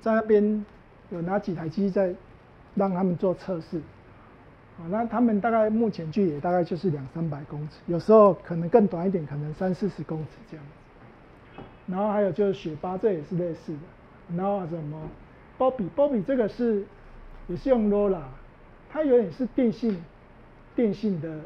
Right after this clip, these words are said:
讯号。对，这个前阵子还蛮红的，Bobby 的部分。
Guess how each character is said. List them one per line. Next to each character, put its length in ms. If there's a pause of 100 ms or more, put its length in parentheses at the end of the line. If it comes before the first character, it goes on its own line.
(220)
讯 280
号。 140 (1700)
对， 140
这 100
个 140 (240)
前 180
阵 200
子 80
还 80
蛮 200
红 280
的， 80 (520)
Bobby 300
的 160
部 140
分。 120